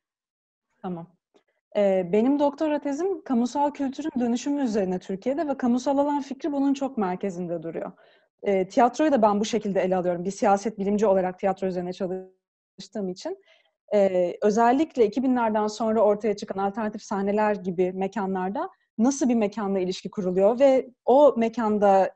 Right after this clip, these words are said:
e, ortaya çıkan tiyatro deneyimi nasıl dönüştürücü bir deneyim oluyor? Bu atmosfer toplumsal bağları nasıl dönüştürüyor? Bu da çok fiziksel alana içkin bir şey aslında. Dijitalde, e,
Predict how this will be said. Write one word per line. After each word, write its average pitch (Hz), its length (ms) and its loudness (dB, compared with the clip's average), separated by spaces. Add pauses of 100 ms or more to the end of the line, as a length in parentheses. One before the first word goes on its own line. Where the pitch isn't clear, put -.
(160)
e, 180 260 2 (260)
ortaya 208 340 2
çıkan 226 300 -4
tiyatro 240 380 -2
deneyimi 190 440 -2 (300)
nasıl 254 300 0
dönüştürücü 240 540 0
bir 220 60 -2
deneyim 185 320 0
oluyor? 220 260 0
Bu 254 140 4
atmosfer 254 600 0
toplumsal 262 540 0
bağları 240 360 0
nasıl 240 240 -4
dönüştürüyor? 165 540 -8 (320)
Bu 233 80 -2
da 311 80 -4
çok 320 200 -2
fiziksel 262 460 0
alana 247 300 2
içkin 196 380 -6
bir 185 40 -8
şey 180 180 -6
aslında. 170 480 -10 (400)
Dijitalde, 269 880 0
e, 202 260 2